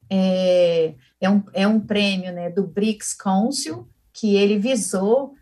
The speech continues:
é, reconhecer iniciativas, projetos que estavam contribuindo efetivamente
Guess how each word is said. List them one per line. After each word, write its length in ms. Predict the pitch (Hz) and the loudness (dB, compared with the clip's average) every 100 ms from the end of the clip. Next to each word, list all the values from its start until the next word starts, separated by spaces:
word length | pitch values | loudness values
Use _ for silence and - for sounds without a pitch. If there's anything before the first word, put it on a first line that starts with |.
| _ _ | _ _
é, 680 | 196 185 180 175 170 165 156 | -6 -2 -2 -2 -6 -8 -4
reconhecer 960 | 175 240 254 226 196 - - 226 262 247 | 0 2 2 0 -2 -4 0 2 2 0
iniciativas, 960 | 214 214 214 185 185 - 214 240 233 - | -6 -6 -6 -8 -6 -4 -4 -4 -6 -6
projetos 880 | - 202 190 180 190 214 254 240 - _ | -2 -2 2 2 4 0 -6 -14 -16 _
que 100 | - | -6
estavam 380 | 247 240 233 247 | -2 2 2 2
contribuindo 1040 | 277 320 302 277 277 240 247 285 269 202 - | -2 -8 -10 -10 -4 -2 -2 -2 -2 -4 0
efetivamente 1200 | 262 269 - 294 247 240 202 202 247 247 214 196 | 0 0 -6 -6 -2 0 2 0 -2 -6 -8 -10